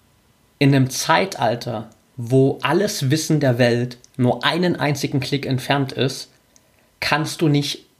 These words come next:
dich damit rausreden, dass du bei etwas nicht weißt, wie es funktioniert oder wie du starten sollst. Selbst hier im Podcast,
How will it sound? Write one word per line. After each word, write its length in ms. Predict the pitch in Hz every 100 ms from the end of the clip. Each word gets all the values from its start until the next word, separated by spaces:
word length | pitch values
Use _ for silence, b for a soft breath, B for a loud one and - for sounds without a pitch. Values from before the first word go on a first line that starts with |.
| -
dich 140 | 123 -
damit 340 | 123 117 113
rausreden, 760 | 117 147 - 135 127 131 151 156 B B -
dass 220 | 120 -
du 80 | 131
bei 180 | 127 117
etwas 380 | 123 - 113 113
nicht 260 | - 120
weißt, 440 | 117 120 131 - -
wie 300 | 110 123 123
es 240 | 123 - -
funktioniert 800 | - 131 117 - 120 139 160 - B B B
oder 240 | 123 120 117
wie 80 | 127
du 120 | 123
starten 420 | - 113 113 110
sollst. 400 | - - - - _ _ _ _ _ _ _ _ _ _ b b b b b b
Selbst 480 | 127 175 190 - - -
hier 540 | - 156 170 170 -
im 380 | 135 135 135 - -
Podcast, 800 | - 180 180 - 113 101 - -